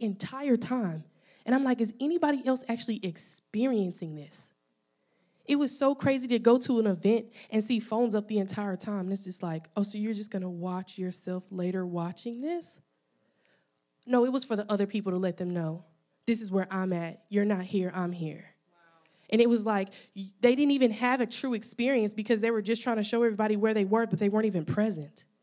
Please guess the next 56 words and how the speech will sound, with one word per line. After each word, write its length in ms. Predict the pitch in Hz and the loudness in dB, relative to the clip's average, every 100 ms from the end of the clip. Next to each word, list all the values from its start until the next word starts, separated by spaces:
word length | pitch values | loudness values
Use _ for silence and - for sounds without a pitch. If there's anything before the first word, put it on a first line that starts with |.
| _ _ _ _ _ _ | _ _ _ _ _ _
And 60 | 233 | 4
it's 100 | 226 | 4
just 140 | 202 | 0
like, 200 | 214 196 | -2 2
is 180 | 190 165 | -2 2
this 260 | 233 277 | 2 2
where 200 | 240 254 | 0 2
we've 300 | 240 233 254 | 2 2 2
gone 320 | 196 190 233 269 | 4 4 4 2
to 200 | 302 269 | 2 2
as 140 | 220 | 0
a 60 | 170 | -4
culture? 520 | - 196 240 285 277 - _ _ _ - - | -4 -4 -2 -4 -6 -10 _ _ _ -6 2
That 160 | 196 | 2
we 120 | 208 | 4
would 160 | 247 202 | 2 4
rather 240 | 226 220 | 4 4
share 400 | 185 - 233 247 | 0 2 4 4
an 140 | 247 226 | 2 0
experience 520 | 202 - 220 240 233 | -2 -2 0 2 2
for 120 | 214 | 0
someone 300 | 196 220 226 | -4 -4 0
else 160 | 226 233 | 0 -2
to 80 | 208 | -4
be 120 | 190 | -2
jealous 340 | 185 208 226 | 2 2 2
of 140 | 240 220 | 0 2
it 80 | |
than 140 | 214 190 | 0 0
actually 340 | 202 208 202 | 0 0 -2
be 260 | 156 190 208 | 0 -2 2
in 260 | 196 220 208 | 4 6 6
the 60 | |
moment? 560 | 175 190 277 349 - - _ _ _ _ _ _ _ _ _ _ _ _ - | 8 8 8 4 0 -16 _ _ _ _ _ _ _ _ _ _ _ _ -8
I 80 | 349 | -2
got 180 | 349 302 | -2 0
to 80 | |
the 60 | 269 | -4
point 220 | - 285 | 2 4
where 100 | 277 | 6
I 20 | |
was 100 | 311 | 6
like, 180 | 277 262 | 4 0
"I'm 80 | 403 | 0
putting 220 | - 294 | 2 4
my 120 | 269 - | 4 2
phone 280 | 294 330 | 4 6
down 160 | 262 233 | 6 6
and 100 | 233 | 6
I'm 100 | 349 | 4
getting 220 | 311 220 | 4 6
in 100 | 196 | 6
the 60 | 170 | 4
presence. 480 | - 285 339 190 190 | 4 4 4 0 -2
Forget 400 | 220 240 349 - | 0 2 2 4
this. 520 | 311 277 233 - | 6 6 4 -2